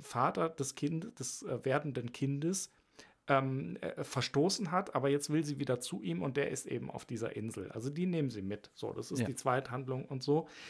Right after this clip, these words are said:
Speaker 1: Und es ist natürlich oft extrem kitschig. So, also mit dem, mit i-, mit ihrem Typen ist es natürlich auch nicht so leicht. Da gibt's auch Hap-, Happy End, natürlich, muss ja so sein. Ähm, aber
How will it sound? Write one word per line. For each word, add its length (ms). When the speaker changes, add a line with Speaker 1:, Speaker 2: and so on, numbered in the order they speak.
Speaker 1:
Und 240
es 140
ist 140
natürlich 480
oft 240
extrem 420
kitschig. 480
So, 300
also 180
mit 200
dem, 500
mit 220
i-, 160
mit 220
ihrem 260
Typen 300
ist 100
es 120
natürlich 360
auch 100
nicht 140
so 80
leicht. 320
Da 100
gibt's 380
auch 240
Hap-, 180
Happy 320
End, 320
natürlich, 560
muss 140
ja 80
so 100
sein. 340
Ähm, 260
aber 460